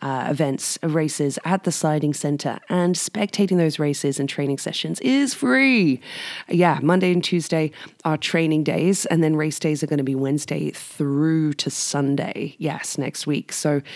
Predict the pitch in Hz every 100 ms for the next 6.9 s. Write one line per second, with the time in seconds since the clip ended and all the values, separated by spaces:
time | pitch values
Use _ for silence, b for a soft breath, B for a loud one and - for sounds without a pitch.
0 | B B 175 175 170 160 160 151 147 -
1 | - 151 139 139 127 120 - 131 165 160
2 | - 156 160 147 B B B - 147 -
3 | 170 165 185 190 220 - - - - -
4 | 151 160 180 165 147 - 165 196 - 180
5 | 160 143 127 156 165 165 156 151 139 135
6 | 143 202 226 160 147 139 - 135 196